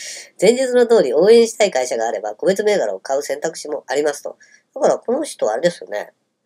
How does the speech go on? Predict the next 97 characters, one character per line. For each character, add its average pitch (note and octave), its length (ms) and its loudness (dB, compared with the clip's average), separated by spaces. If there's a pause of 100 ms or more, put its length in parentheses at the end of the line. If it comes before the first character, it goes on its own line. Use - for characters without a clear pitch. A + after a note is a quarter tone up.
(240)
投 B3+ 160 4
資 B3+ 180 -2
や B3+ 100 -2
っ B3 40 -4
て A#3+ 100 -10
な A#3 80 0
が D3+ 100 0
ら、 A2+ 220 0
自 - 120 -12
分 E3 40 -6
の G3+ 60 -6
と - 80 0
こ A#3 60 4
ろ G3 40 2
の D#3+ 40 -2
投 C#3+ 100 -2
資 - 100 -10
に D3 60 -6
進 - 180 -10
め D3 80 0
る C#3+ 60 -4
ん - 20 -6
じ A#2 60 -6
ゃ - 20 -12
な F#2+ 100 -14
く - 80 -20
て、 - 200 -12 (560)
個 - 100 -6
別 C#4 160 0
株 G3 220 0
を、 B2 360 2 (260)
お A#2+ 340 -4
ー、 - 20 -6
大 D#3 180 0
事 G#3 80 -2
に E3 60 -2
し - 100 -8
ろ C3+ 80 -2
よ A#2+ 80 2
っ - 20 -10
て G2+ 100 -16
言 - 40 -20
っ - 20 -20
て G#2+ 100 -6
る - 20 -8
ん - 20 -12
で - 60 -16
す - 40 -20
よ - 60 -20
ね。 G2 220 -16 (560)
で、 D3+ 80 -6
個 F#3+ 120 -2
人 C4+ 160 0
投 C4 120 6
資 B3 80 -6
家 A#3 60 4
が G#3+ 60 2
個 G#3+ 80 -4
別 A#3+ 180 2
銘 A#3+ 120 4
柄 D3 160 2
を B2 40 0
選 C#3 100 2
ぶ D#3 60 -10
時 B2 180 -12
の G2+ 80 -12
参 C3 240 -8
考 C3+ 140 -6
ま C3 120 -2
で - 80 -10
に、 G2+ 60 -12
私 C#3+ 280 -6
が E3 100 -2
仲 C#3+ 200 -4
間 E3+ 120 -2
た A2 120 -8
ち - 140 -20
と B2 120 -4
十 D3 180 -4
六 E3+ 180 0
年 E3+ 160 -4
前 E3 140 -4
に A2+ 80 -6
立 G#2+ 120 -14
ち G#2+ 100 -12
上 F2 60 -10
げ E2+ 60 -12
た F2+ 140 -14
長 D#3 180 -4
期 D#3+ 100 -18
投 E3+ 140 0
資 C3 120 -10
の A#2 140 -6
運 B2+ 120 -6
用 B2+ 140 -4
会 A#2 140 -4
社、 - 240 -8